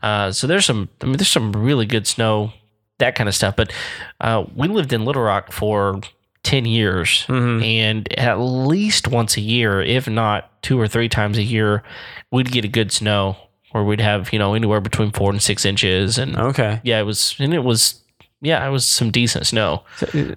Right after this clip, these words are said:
Speaker 2: enough to snowball fight.
Speaker 1: Oh, definitely enough to <laughs> snowball fight.
Speaker 2: Nice.
Speaker 1: Yeah.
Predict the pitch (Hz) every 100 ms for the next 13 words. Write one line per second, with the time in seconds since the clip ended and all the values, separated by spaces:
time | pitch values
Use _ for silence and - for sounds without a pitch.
0 | - 156 143 - - 135 110 101 101 78
1 | - - - - - 170 104 101 - -
2 | 139 - 104 98 101 98 - 107 131 123
3 | - 135 - 143 143 143 123 117 107 -
4 | - - - - 110 95